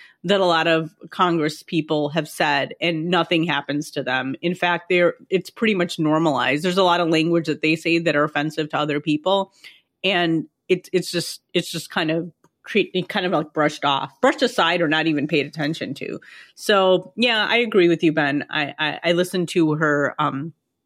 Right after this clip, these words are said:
I listened to her speech too, and, you know, she said she's not gonna be silenced. So I think she's, I, I think she's standing strong, and, uh, you know, there have been people who are, I think there's, like, was there, like, twenty-six people who were censored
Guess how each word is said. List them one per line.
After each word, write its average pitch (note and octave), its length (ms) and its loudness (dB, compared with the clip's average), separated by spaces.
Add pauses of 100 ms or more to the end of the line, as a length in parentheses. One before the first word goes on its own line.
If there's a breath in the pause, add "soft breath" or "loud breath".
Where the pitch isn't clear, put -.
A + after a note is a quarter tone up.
(560)
I A3 60 2
listened G#3 240 2
to G3 80 2
her D#3+ 100 4
speech D#3+ 400 -4
too, D#3 480 0
and, D3+ 420 -2
you D3+ 80 -2
know, D#3 140 -4
she - 140 -8
said D#3+ 200 -2
she's D#3 160 -8
not D3+ 160 -2
gonna D#3 140 -4
be D#3 80 -6
silenced. D3 680 -4 (360 loud breath)
So G3 360 4
I G#3+ 120 2
think C#4+ 180 2
she's, F#3 480 -2
I, D3 200 -2
I F3+ 40 2
think F#3 220 -2
she's E3+ 180 -4
standing D#3+ 420 -2
strong, D3+ 720 0
and, D3 500 -2 (160)
uh, D3+ 420 0 (340 loud breath)
you G3 80 2
know, G3 120 6
there F3+ 140 4
have G3+ 180 -2
been F#3 260 0
people F3 360 0
who F3 140 4
are, D#3+ 160 4 (100)
I F#3 120 -2
think C4 180 -2
there's, E4 160 2
like, D4 240 0
was A3 160 2
there, B3+ 180 4
like, A#3+ 220 0
twenty-six A3+ 540 -2
people A#3+ 420 -2
who B3 60 -2
were A#3 140 0
censored A3+ 600 -6